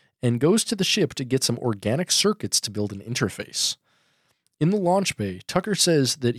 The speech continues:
he would like to travel to the past to see dinosaurs, where Reed says he'd choose to go to fifteen eighty-eight to witness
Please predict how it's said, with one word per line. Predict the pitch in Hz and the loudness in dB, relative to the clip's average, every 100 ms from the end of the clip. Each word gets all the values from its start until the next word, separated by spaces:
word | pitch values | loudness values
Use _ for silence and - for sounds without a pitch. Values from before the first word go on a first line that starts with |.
| - | -6
he | 208 | -6
would | 185 | 0
like | 175 160 | 0 0
to | - 110 | 0 -2
travel | - 202 214 160 | 0 -2 0 0
to | - | -4
the | 113 | -8
past | - 160 113 - | -4 -2 -2 -2
to | |
see | 110 110 | -2 -4
dinosaurs, | 98 107 139 151 - 98 - - - - _ - _ _ _ - | -4 -2 0 0 -2 -4 -8 -12 -6 -6 _ -20 _ _ _ -2
where | 120 113 | 2 4
Reed | 143 214 180 | 2 0 -2
says | - - 104 98 98 - - | -2 0 0 0 -2 -6 -8
he'd | 113 107 101 | -8 -8 -6
choose | - 190 190 | -6 -4 -4
to | - | -2
go | 135 139 127 | 2 2 2
to | - 113 107 | 0 0 0
fifteen | - - 226 - - 185 165 - | -4 -6 -6 -6 -8 -8 -10 -12
eighty-eight | 165 139 131 107 101 - | -12 -6 -2 -2 -4 -10
to | 120 | -10
witness | 160 - 113 104 - | -10 -12 -10 -4 -4